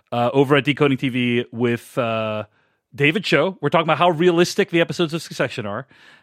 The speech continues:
And it's a great time. And you will get that exclusive content as well as ad-free episodes, early access to episodes by becoming a paid member at Decoding T V. So thanks to everyone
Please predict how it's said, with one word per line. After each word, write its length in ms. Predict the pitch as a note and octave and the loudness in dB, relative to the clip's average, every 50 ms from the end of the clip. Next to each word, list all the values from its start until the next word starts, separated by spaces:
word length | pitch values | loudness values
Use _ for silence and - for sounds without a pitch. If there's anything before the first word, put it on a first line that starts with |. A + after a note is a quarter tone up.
| _ - | _ -6
And 360 | B2 B2+ B2+ B2+ B2 B2+ C3+ | -4 -2 0 0 0 -2 -4
it's 100 | C#3+ - | -4 -4
a 40 | D3 | -2
great 220 | C3 C#3+ D#3+ G3+ - | 0 2 0 0 0
time. 280 | - C#3 B2+ C#3 D3+ C#3+ | 0 -2 -2 -2 -2 -4
And 140 | C3 C3+ | -6 -6
you 140 | B2+ C#3 F3+ | -4 -4 0
will 140 | F#3 F3+ D#3+ | 0 0 0
get 240 | C#3 A#2+ F3 F#3 - | 2 2 0 0 2
that 140 | - F#3 E3 | 2 2 2
exclusive 420 | E3 - - - F#3 E3+ - F3+ | 0 -4 -4 -6 -6 -4 -4 -4
content 420 | - - D#3+ D#3+ D3+ G3 G#3+ G3+ - _ _ _ | -4 -2 -4 -2 -2 -2 -4 -4 -8 _ _ _
as 140 | - C#3 B2 | -6 -4 -2
well 120 | A2+ C#3 C3 | 0 0 0
as 80 | A#2 B2 - | 0 0 0
ad-free 380 | B2 C#3+ D#3 D3 - F#3 F3 | 0 0 0 0 2 2 2
episodes, 440 | F3 E3+ - - - F3+ E3+ D3 - - | 2 2 0 -2 -2 0 0 -2 -2 -2
early 260 | B2+ C3 D3 D#3+ D#3 | -2 0 2 2 2
access 240 | D3 C#3+ - - D3 | 2 2 0 -2 -4
to 80 | - D3 | -4 -4
episodes 420 | C3 - A#2 B2 C3 C3 A#2 - - _ - - - _ _ | -4 -4 -4 -4 -4 -4 -4 -6 -14 _ -20 -20 -20 _ _
by 100 | - A#2 | -2 -2
becoming 320 | A#2 B2+ - C#3 C3 B2+ A#2+ | -2 0 0 0 0 0 0
a 60 | A2+ | 0
paid 160 | - B2 A2 | -2 -2 -2
member 160 | A2+ A2 G#2 | 0 -2 -2
at 80 | G2+ - | -4 -4
Decoding 300 | A2 G2 - G2+ F#2+ F2 | -8 -8 -6 -8 -8 -8
T 100 | - G#2 | -12 -14
V. 120 | F2+ F#2 | -14 -10
So 120 | - - A#2 | -8 -8 -4
thanks 280 | - - F3 F#3 - | 0 0 0 0 0
to 80 | - F#3+ | 0 -2
everyone 400 | E3+ D3+ E3 D#3+ D#3+ D#3 D#3 | 0 2 2 2 2 0 -2